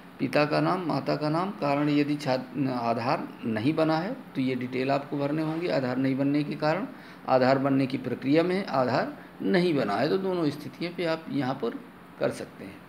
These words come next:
उसका मोबाइल नंबर अभिभावक का और धर्म, राशन कार्ड का प्रकार, सामान और छात्र छात्रा दिव्यांग है, ये सार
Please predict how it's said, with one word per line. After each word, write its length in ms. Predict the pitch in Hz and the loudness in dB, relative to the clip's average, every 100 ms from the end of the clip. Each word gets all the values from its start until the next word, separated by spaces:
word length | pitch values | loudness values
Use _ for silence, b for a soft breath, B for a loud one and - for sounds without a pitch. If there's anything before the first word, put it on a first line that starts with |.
| B B B B - - | B B B B -12 -6
उसका 260 | 165 - 185 | 0 2 4
मोबाइल 440 | 147 117 120 143 | 4 6 4 4
नंबर 220 | 143 156 | 4 4
अभिभावक 480 | 160 151 151 175 - | 2 4 2 2 0
का 180 | 220 294 B B B - | -4 -4 B B B 0
और 240 | 156 147 | 2 2
धर्म, 360 | 127 151 190 196 - - - - | 4 2 2 -2 -6 -14 -18 0
राशन 320 | 127 123 156 151 | 2 4 2 2
कार्ड 260 | 151 147 | 2 2
का 80 | 151 | 0
प्रकार, 480 | 147 156 170 196 254 | -2 0 0 0 -2
सामान 640 | - 131 127 135 175 285 B B B - | -4 -2 0 0 0 -4 B B B -2
और 160 | 165 185 | -2 0
छात्र 280 | 143 131 | 0 0
छात्रा 340 | - 123 135 131 | 0 -2 0 -2
दिव्यांग 480 | 123 123 127 147 147 | -2 -4 -2 0 -2
है, 300 | 214 302 254 | -4 -2 -2
ये 120 | 135 | -2
सार 360 | - 165 294 | -2 -2 -2